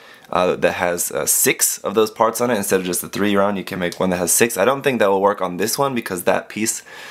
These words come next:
uh, only allows for three. But for the regular Wing Zero E W, for its, uh, beam rifle, you can make one that has six parts going all the way around. You can do that too with just the rifle by itself, uh, if you have two of them not connected onto the Wing Zero's Buster rifle.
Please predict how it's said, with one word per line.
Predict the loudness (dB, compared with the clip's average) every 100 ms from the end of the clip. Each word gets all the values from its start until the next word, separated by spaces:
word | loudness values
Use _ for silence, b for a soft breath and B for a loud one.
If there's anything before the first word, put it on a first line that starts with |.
| B B
uh, | 0 2 2 2
only | 2 2
allows | 2 2
for | 0 -6
three. | 0 2 2 0 B B B
But | 4 4
for | 4 4 4
the | 4
regular | 4 4 4
Wing | 2 0 0
Zero | 2 4 4
E | 2
W, | 0 2 -2 -4
for | -4 -2
its, | 0 -2 -6 -2
uh, | 0 0 -2
beam | -2 0
rifle, | 2 0 -4
you | -4
can | -4 -2
make | -2 -2 -2
one | -2
that | -2
has | -2 -4 -2
six | -2 -2 -2 -2
parts | -2 0 0
going | 0 0
all | 0
the |
way | 2
around. | 2 0 0 -4 -10 B B B B
You | -4
can | 2
do | 4
that | 4 2
too | 4
with | 4 4
just | 0 0
the | 2
rifle | 2 0
by | -4 -4
itself, | -4 0 0 0 -4 _
uh, | -12 -8 -6
if | -4 -2
you | 2
have | 0 2
two | 0
of | 2
them | 2 0
not | -2 -4 -6
connected | -4 -4 -2 -2
onto | -2 -2 -6
the | -4 -2 -2
Wing | 0 0 0
Zero's | 2 4 4
Buster | 2 2 2
rifle. | 0 0 -2 -2